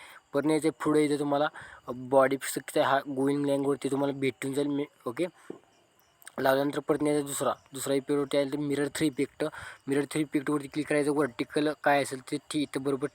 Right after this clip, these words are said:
ठेवायचं सेंटरला आहे. सेंटरला ठेवल्यानंतर याची फे-, फे-, हे आहे कलर, अ, फेदर आहे, काय असेल ते इथं बरोबर ठेवा.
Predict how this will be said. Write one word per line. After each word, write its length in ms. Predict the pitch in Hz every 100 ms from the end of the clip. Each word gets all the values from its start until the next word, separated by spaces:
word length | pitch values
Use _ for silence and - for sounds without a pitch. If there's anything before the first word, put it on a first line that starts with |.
| _
ठेवायचं 380 | - 139 127 131
सेंटरला 540 | 139 147 131 - 127 147 - - - _ -
आहे. 120 | - - _ _ _ _ _ _ -
सेंटरला 400 | 135 - 147 156 -
ठेवल्यानंतर 680 | 160 147 151 147 - 160 160 - - -
याची 140 | 139 - _ _ -
फे-, 340 | 147 139 139 123
फे-, 200 | 147 139 -
हे 160 | -
आहे 180 | 151 147
कलर, 300 | 143 139 143
अ, 400 | 139 127 123 120 117 -
फेदर 260 | 135 147
आहे, 180 | 156 151 135 -
काय 180 | 147
असेल 220 | 139 135 135
ते 40 |
इथं 160 | 135 139
बरोबर 240 | 139 135
ठेवा. 320 | 143 147 139